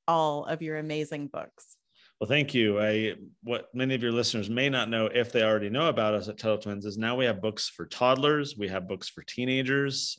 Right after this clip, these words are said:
Speaker 2: Um, we've coming out, we're coming out with a cartoon,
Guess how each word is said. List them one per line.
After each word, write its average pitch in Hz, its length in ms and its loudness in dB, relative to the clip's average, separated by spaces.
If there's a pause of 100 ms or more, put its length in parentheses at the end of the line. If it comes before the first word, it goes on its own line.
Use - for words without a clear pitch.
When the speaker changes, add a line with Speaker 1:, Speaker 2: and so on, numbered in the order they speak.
Speaker 2:
Um, 85 560 -8
we've 92 280 -8
coming 104 260 -4
out, 101 180 -4
we're 98 80 -10
coming 104 260 -6
out 95 120 -6
with - 100 -14
a - 20 -16
cartoon, 151 680 -6